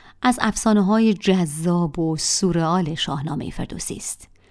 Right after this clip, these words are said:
می‌بینید که از درخت به عنوان سیخ استفاده می‌کرده و گور درسته بر سیخ می‌کشیده. از دکتر بازرگان بشنوید.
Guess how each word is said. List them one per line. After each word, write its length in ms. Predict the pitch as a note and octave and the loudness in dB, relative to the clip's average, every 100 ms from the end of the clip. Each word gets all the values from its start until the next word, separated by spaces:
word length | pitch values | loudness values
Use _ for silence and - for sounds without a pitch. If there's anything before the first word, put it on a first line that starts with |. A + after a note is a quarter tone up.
| _ _ - | _ _ 0
می‌بینید 360 | F3 E3+ D#3 | 2 2 0
که 180 | - - | -4 -6
از 140 | D#3 - | -8 -6
درخت 480 | F3 E3+ F3+ - - | -6 -4 -6 -8 0
به 80 | |
عنوان 360 | G3+ F#3 F#3+ F#3+ | 2 2 2 0
سیخ 460 | F3+ - G3+ F3+ - | -2 -4 -4 -4 -6
استفاده 520 | F3+ - F#3+ F#3 F#3 | -8 -6 -2 -2 0
می‌کرده 540 | F#3 F3+ F#3 E3 F#3 F#3 - - - F#3+ | -2 0 -2 0 -4 -4 -12 -20 -6 -2
و 100 | F#3 | 0
گور 400 | G#3 A3 G#3 A3 | 2 0 2 -2
درسته 640 | A3 F3 E3 - G3+ D#3 C3 _ _ | 0 -2 -2 -2 -2 -2 -6 _ _
بر 100 | - D#3 | -14 -10
سیخ 420 | - B2+ B2 - | -10 -10 -10 -10
می‌کشیده. 500 | C3+ - - - F#3 - _ _ _ _ _ - | -10 -8 -10 -10 -12 -14 _ _ _ _ _ -6
از 140 | E3+ | -4
دکتر 280 | E3+ - F3+ | -4 -6 -8
بازرگان 500 | - - - - - | -8 -8 -8 -6 -8
بشنوید. 560 | - - G3 - - | -8 -10 -12 -12 -18